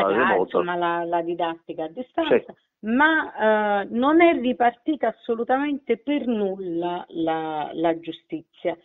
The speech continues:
Speaker 1: eccetto
Speaker 2: Ma
Speaker 1: in alcuni, in alcuni fori dove, insomma, io ritengo i colleghi, eh, fortunati,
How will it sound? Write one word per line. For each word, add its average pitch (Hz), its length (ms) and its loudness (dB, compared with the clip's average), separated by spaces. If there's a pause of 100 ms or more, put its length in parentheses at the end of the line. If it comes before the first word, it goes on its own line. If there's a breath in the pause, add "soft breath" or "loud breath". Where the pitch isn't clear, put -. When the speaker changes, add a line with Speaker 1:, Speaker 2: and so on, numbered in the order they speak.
(160 soft breath)
Speaker 1:
eccetto 294 1040 2
Speaker 2:
Ma 233 80 -8
Speaker 1:
in 233 200 0
alcuni, 226 880 -2 (380)
in 196 120 -4
alcuni 196 520 -2
fori 180 640 2
dove, 180 420 -2
insomma, 175 440 -8
io 175 180 -4
ritengo 170 400 -4
i 165 60 -4
colleghi, 170 720 -6
eh, 156 260 -12
fortunati, 196 920 -6